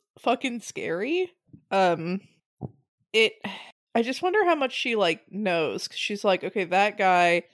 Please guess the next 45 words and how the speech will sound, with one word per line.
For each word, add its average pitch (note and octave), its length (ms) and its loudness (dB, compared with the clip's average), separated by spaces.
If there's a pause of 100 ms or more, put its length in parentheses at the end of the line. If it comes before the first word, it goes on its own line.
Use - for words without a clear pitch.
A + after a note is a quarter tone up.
(280)
is F3 520 0 (220)
kind F#3+ 300 2
of G#3 140 -4
close F#3+ 320 0
to F#3 80 -4
death, E3 500 0 (100)
so - 280 -4
I'm F#3 180 0
gonna, F3+ 300 0 (360)
you G3+ 140 0
know, E3+ 120 2
attack E3+ 380 -2
him, E3+ 520 0 (400)
and F3+ 180 -4
my E3+ 180 0
word F3+ 600 2
is - 200 -2
just G3 200 -2
gonna, E3+ 200 -2
like, D#3+ 420 -2 (120)
set - 400 -2 (320)
off D3 260 -4
his F3+ 160 -2
heart, F3 420 -2
and E3 280 -10 (160)
he G3 160 -6
will D3 140 -6
die." A2 280 0
And, G#2+ 280 -4
like, D3 360 -4
that's A3+ 420 -2 (220)
insane. D3+ 640 -4 (180)
Um, E3+ 440 -2 (240)
it G#3+ 100 -2
made A3 160 0
me A3+ 80 0
happy F#3+ 260 2
that F3+ 220 -6
the E3 60 -6
knights E3+ 320 -4
were F3+ 100 -2
here, F3 400 2
but E3+ 160 -2
this F#3 160 -4
part, - 320 0